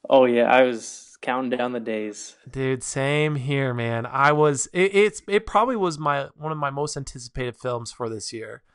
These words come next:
Speaker 2: I was pumped.
Speaker 1: Mm-hmm.
Speaker 2: Okay, so Doug, after seeing Alien Covenant, and you saw it just yesterday, right?
Speaker 1: Yes.
Speaker 2: Okay.
Speaker 1: Uh-huh.
Speaker 2: What was your initial reaction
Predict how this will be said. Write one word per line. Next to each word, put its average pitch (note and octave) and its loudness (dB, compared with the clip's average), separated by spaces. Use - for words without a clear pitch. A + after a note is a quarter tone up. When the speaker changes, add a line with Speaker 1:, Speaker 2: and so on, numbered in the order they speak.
Speaker 2:
I F3 6
was E3 4
pumped. - -10
Speaker 1:
Mm-hmm. C3 -2
Speaker 2:
Okay, C#3+ 2
so C#3 4
Doug, A2+ -8
after D#3+ 0
seeing F3 -8
Alien D#3 -8
Covenant, A#2 -4
and D3+ -2
you F3+ 0
saw G3 2
it F#3+ -2
just F#3 -6
yesterday, A#2 -6
right? A2+ -4
Speaker 1:
Yes. B2+ 4
Speaker 2:
Okay. A#2+ 2
Speaker 1:
Uh-huh. D3+ -6
Speaker 2:
What C#3+ 2
was D#3+ -2
your C#3+ 0
initial C3 -6
reaction A2+ -4